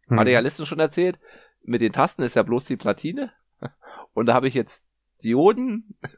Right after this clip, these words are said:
Speaker 2: und Tasten bestellt und noch den Mikrocontroller. Und dann kommen die Tasten und sie passen halt nicht.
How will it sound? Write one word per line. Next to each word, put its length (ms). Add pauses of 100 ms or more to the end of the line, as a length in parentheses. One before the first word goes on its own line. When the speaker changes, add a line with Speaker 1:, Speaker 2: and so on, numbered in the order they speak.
Speaker 2:
und 180
Tasten 340
bestellt 540 (480)
und 180
noch 160
den 200
Mikrocontroller. 1080 (280)
Und 140
dann 140
kommen 200
die 120
Tasten 600 (640)
und 160
sie 120
passen 360
halt 200
nicht. 220